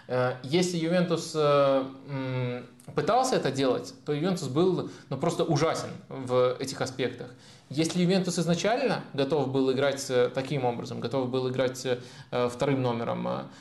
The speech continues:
то не совсем понятно, э, почему делать такую замену и, э, почему Ювентус, э, ба-, банально так, э, плохо оборонялся.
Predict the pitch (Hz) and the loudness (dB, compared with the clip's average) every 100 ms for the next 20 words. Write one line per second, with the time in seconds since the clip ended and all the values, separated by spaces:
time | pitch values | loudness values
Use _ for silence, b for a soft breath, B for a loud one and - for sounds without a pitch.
0 | B - 143 165 190 185 180 147 - 139 | B -2 2 4 6 6 4 2 -2 -4
1 | 131 131 170 127 127 - 156 143 135 139 | -2 0 0 0 -2 -2 0 0 0 -2
2 | 117 127 123 120 139 135 139 135 131 135 | -6 -8 -6 -2 0 2 2 0 -2 -2
3 | 127 127 160 175 143 131 135 127 123 123 | 0 0 2 2 2 -2 -6 -4 -2 -2
4 | 117 B B - 123 117 117 120 - 117 | -4 B B -4 0 2 2 0 -4 -12
5 | - 131 131 117 139 151 127 147 147 131 | -12 -6 -4 -2 0 0 2 0 -2 -8
6 | - 131 123 117 117 120 - 123 120 117 | -6 0 2 2 0 -2 -8 -10 -10 -4
7 | 127 131 135 127 143 151 131 131 131 131 | -2 0 0 0 0 0 0 0 -4 -2
8 | 131 123 117 117 - 139 131 131 127 143 | 0 2 0 -4 -8 -6 -2 -2 0 0
9 | 147 - - | 0 -4 -8